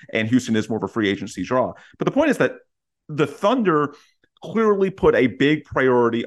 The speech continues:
on culture and what the cohesiveness in that locker room could do, not just in terms of wins and losses,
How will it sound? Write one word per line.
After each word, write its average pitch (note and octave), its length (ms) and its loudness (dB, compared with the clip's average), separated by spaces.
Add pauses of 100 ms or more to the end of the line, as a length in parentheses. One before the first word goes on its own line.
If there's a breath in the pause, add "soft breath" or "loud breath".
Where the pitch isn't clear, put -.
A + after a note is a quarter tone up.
on G#2 200 -2
culture - 760 -6
and A2 320 -2
what C3+ 360 -2 (420)
the C3 400 0
cohesiveness D3 800 -4
in C3+ 100 0
that B2+ 160 0
locker A#2 300 0
room G#2 200 -2
could G#2+ 180 -6
do, A#2 200 4
not B2 240 0
just F#3 160 -4
in D3+ 80 -6
terms C3 240 -2
of G#2 100 -2
wins A#2+ 220 2
and G#2+ 100 0
losses, A2 480 0